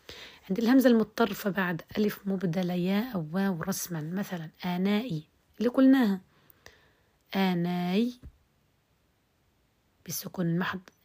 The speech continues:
آناي، آناي، واضح؟ برومها، أنا، أناي. طبعًا هذا بيتفق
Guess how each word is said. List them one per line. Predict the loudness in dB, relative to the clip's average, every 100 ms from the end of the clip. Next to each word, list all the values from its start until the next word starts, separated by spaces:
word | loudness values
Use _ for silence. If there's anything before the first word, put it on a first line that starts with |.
| -6
آناي، | -4 -2 -2 -2 -2 -4 -2 -4 -8 _ _ _ _ _ _ _ _ -8
آناي، | -6 -4 -4 -4 -2 0 0 -2 _ _ _ _ _ _ _ _ -8
واضح؟ | -6 -4 -6 -8
برومها، | -4 -2 -2 -6 -6 -2 -2 -2 -6 -8 _ _ _ _ _ _ _ _ _ _ _ -4
أنا، | -2 0 0 -2 -2 -4 -6 _ _ _ _ _ _ _ _ _ _ _ _ _ _ -6
أناي. | -2 0 0 0 -2 -4 -6
طبعًا | -2 0 0
هذا | -2 -2
بيتفق | -4 -4 -10 -14